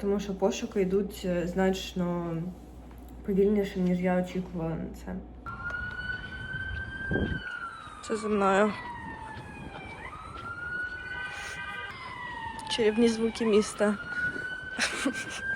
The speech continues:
Візьму собі свої улюблені бейгли.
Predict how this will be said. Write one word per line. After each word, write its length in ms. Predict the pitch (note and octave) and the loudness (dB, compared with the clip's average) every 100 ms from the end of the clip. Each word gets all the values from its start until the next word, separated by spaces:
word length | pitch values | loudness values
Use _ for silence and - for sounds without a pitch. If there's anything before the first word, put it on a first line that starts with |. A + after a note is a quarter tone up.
| C6+ C6+ C6+ C6+ C6+ C6+ C6+ - - C6+ C6+ C6+ C6+ B5+ B5+ B5 A#5+ A#5 A#5 C6+ | -4 -4 -4 -4 -8 -10 -10 -10 -8 -8 -6 -6 -4 -6 -6 -6 -8 -8 -6 -4
Візьму 260 | C#5+ A#3 B3+ | 0 4 4
собі 280 | - A3 A3 | 4 6 6
свої 260 | - G#3 | 6 6
улюблені 560 | G#3 G#3 G3 G#3 G3+ F#3+ | 6 6 6 6 8 8
бейгли. 580 | F#3 E3+ E3 F3 F3+ G3+ | 8 8 8 6 6 4